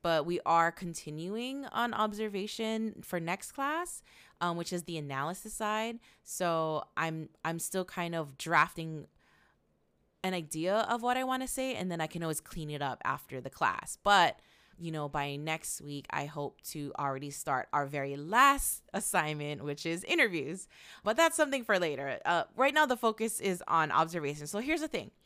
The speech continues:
Of course, before I started my observation, like, I want to get the approval from my professor first, so that, you know,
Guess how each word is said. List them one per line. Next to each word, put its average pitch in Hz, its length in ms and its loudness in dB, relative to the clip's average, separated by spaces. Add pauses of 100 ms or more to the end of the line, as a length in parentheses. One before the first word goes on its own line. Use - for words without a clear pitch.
(600)
Of 262 160 4
course, 339 260 6
before 233 840 6
I 202 140 4
started 190 640 0
my 180 160 0
observation, 170 1000 -2 (100)
like, 160 300 0 (100)
I 170 200 2
want 165 380 4
to 165 360 -2 (240)
get 160 320 2
the 190 120 -2
approval 175 680 2
from 156 460 0
my 151 160 -2
professor 185 520 -2
first, - 460 -8
so 156 140 -4
that, 151 320 4 (500)
you 254 100 -2
know, 208 200 2